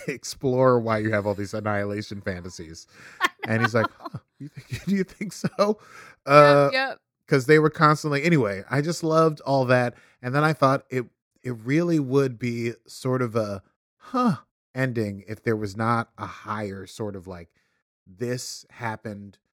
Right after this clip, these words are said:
Speaker 1: to drive all these people into, uh, new places or new states of consciousness where they are useful to the universe." And for Sisko, that means he has to go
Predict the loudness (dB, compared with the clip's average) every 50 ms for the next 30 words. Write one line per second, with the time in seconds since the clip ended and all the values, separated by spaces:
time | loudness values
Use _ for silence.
0 | _ _ -12 -12 -12 -12 -12 -14 -12 -10 -10 -10 -10 -10 -12 -12 -14 _ _ _
1 | _ _ _ -6 -6 -6 -6 -8 -10 -12 _ -10 -10 -8 -6 -8 -8 -8 -10 _
2 | _ _ _ _ _ _ _ _ -4 -4 -4 -4 -4 -4 -4 -2 -2 -4 -6 -8
3 | -12 _ _ _ _ _ _ _ _ _ _ -10 -8 -8 -10 -12 -16 -20 _ _
4 | _ _ _ _ _ -12 -10 -6 -2 2 4 4 4 4 2 2 _ 0 0 0
5 | -2 -2 -2 -2 -4 -6 -6 -6 -8 -10 -12 -14 -16 -20 _ _ _ _ _ _
6 | -8 -6 -6 -6 -2 0 2 2 2 2 2 2 0 -4 -6 _ _ _ _ _
7 | _ _ _ _ _ -16 -16 -4 _ -2 -2 -2 -4 -6 -10 -10 -10 -10 -8 -8
8 | -8 -8 -8 -10 -12 -10 -8 -8 -8 -8 -8 -8 -6 -6 -6 -8 -12 _ _ -6
9 | -4 -2 -2 -2 -2 -4 -4 -6 -10 -12 -16 _ _ _ -18 -10 -6 -4 -4 -4
10 | -4 -8 -8 -10 -8 -10 -10 -8 -8 -8 -8 -8 -10 -10 -10 -12 -12 -12 -12 -12
11 | -14 -16 -18 _ _ _ _ _ _ _ -12 -12 -12 -10 -10 -10 -6 -2 -2 -2
12 | -2 0 0 0 0 0 -2 -4 -6 -8 -6 -10 -12 -10 -6 -6 -6 -6 -6 -10
13 | -16 -10 -10 -10 -10 -8 -12 -14